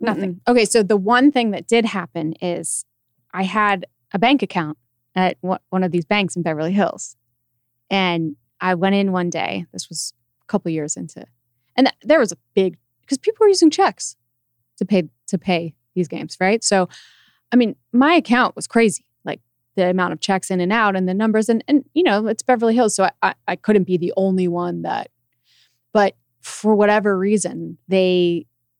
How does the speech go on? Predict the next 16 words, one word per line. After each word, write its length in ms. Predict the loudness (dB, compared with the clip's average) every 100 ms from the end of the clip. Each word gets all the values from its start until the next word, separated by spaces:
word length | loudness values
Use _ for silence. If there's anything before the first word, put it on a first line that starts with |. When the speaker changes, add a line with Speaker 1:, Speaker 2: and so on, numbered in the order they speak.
| _
Speaker 2:
decided 500 | -6 -2 -2 -2 -4
that, 260 | -6 -6 -8 _
you 180 | -8 -8
know, 80 | -6
they 160 | -6
were 100 | -6 -6
gonna 120 | -8
kick 220 | -10 -8
me 80 | -4
out. 140 | -4
So 100 | -4
I 60 | -10
go 240 | -2 0
into 200 | 2 2 0
the 100 | -2
bank 300 | -2 -8